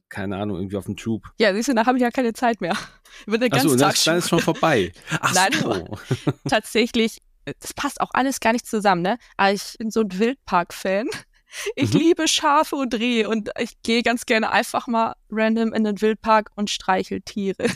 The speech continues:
Speaker 1: Das ist
Speaker 2: Also am Wochenende
Speaker 1: super süß.
Speaker 2: auch. Ich, ich liebe das. Ja. Also alles mögliche an Tieren, Reisen, Lesen, Shoppen.
Speaker 1: Okay. Ja, das sind Hobbys, die kann man auch, denen kann man auch nachgehen, absolut.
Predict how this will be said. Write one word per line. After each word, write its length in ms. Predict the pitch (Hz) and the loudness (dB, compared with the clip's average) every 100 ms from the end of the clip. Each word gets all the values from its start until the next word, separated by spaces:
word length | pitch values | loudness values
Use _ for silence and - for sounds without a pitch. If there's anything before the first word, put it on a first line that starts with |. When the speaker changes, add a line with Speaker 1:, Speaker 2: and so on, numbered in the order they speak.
| - _ | -6 _
Speaker 1:
Das 140 | - | -6
ist 60 | - | -2
Speaker 2:
Also 180 | 254 285 | 0 2
am 120 | 262 | 0
Wochenende 460 | 240 294 - - 139 | 2 2 4 4 4
Speaker 1:
super 200 | - 113 | 4 4
süß. 220 | 107 - | 4 2
Speaker 2:
auch. 40 | - | -2
Ich, 160 | 302 | -6
ich 160 | - 285 | -4 -2
liebe 320 | 302 294 233 | 0 0 0
das. 180 | 196 202 | -2 -2
Ja. 140 | 240 254 | 0 0
Also 160 | 254 | 0
alles 300 | - 285 302 | -2 -2 -2
mögliche 280 | 277 269 - | -4 -4 -4
an 120 | 240 - | -4 -4
Tieren, 580 | - 320 311 - 277 | -6 -2 0 2 4
Reisen, 600 | 269 254 269 269 269 - 262 254 254 254 254 | 4 4 4 2 -2 -6 -16 -20 -20 -20 -6
Lesen, 400 | 233 254 240 208 233 - _ - | -2 0 -2 -6 -14 -20 _ -20
Shoppen. 380 | - 233 - 185 175 - - - - _ | 0 0 2 -2 -4 -10 -16 -16 -20 _
Speaker 1:
Okay. 320 | - - 202 233 _ - | -10 -8 -10 -10 _ -2
Ja, 120 | 120 127 180 - - _ - | 0 -2 -8 -18 -20 _ -2
das 240 | 98 - - | 0 2 0
sind 240 | 135 - | -2 0
Hobbys, 420 | 117 139 151 - | 0 0 -2 -6
die 200 | - 127 | -6 -8
kann 220 | - - | -6 -4
man 200 | 104 120 | 0 0
auch, 200 | - 127 | 0 -2
denen 220 | 107 120 123 | -2 -2 -2
kann 160 | 120 | -2
man 140 | 127 131 | -2 -2
auch 120 | 131 | -2
nachgehen, 480 | 135 139 - 92 65 | -2 -4 -4 -4 -4
absolut. 520 | 92 - 110 120 | -8 -8 -4 -4